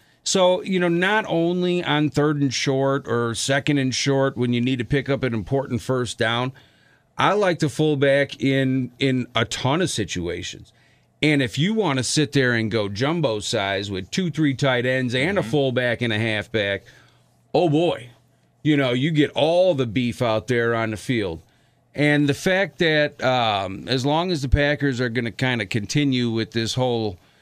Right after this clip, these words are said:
Speaker 1: failed Jimmy Graham experiment, uh, you know, again, he looks old and, um, washed up. Uh, and, you know, then he's backed up by Mercedes Lewis, which doesn't do anything
Speaker 2: Well,
Speaker 1: for
Speaker 2: he's
Speaker 1: me.
Speaker 2: for blocking.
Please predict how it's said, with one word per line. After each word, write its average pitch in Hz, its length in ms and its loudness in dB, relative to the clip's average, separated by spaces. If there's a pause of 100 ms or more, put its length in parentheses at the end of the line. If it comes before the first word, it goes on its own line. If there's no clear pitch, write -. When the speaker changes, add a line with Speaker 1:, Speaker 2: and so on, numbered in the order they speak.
(140)
Speaker 1:
failed 131 560 0
Jimmy 135 380 2
Graham 127 440 2
experiment, 104 920 -2 (440)
uh, 107 720 0
you 135 160 0
know, 120 140 0
again, 123 380 0
he 120 160 0
looks 113 340 -2
old 113 640 0 (100)
and, 107 480 0
um, 98 720 0 (100)
washed 117 560 0
up. 131 320 0 (800)
Uh, 117 600 4
and, 123 260 2
you 123 80 2
know, 110 160 2
then 127 160 0
he's 113 140 -2
backed 120 400 2
up 120 240 2
by 110 180 2
Mercedes 104 720 -2
Lewis, 113 460 0
which 98 260 -2
doesn't 101 340 0
do 101 220 -2
anything 92 340 -2
Speaker 2:
Well, 113 120 -2
Speaker 1:
for 110 100 0
Speaker 2:
he's 117 220 0
Speaker 1:
me. 92 80 -2
Speaker 2:
for - 80 -6
blocking. 82 600 -14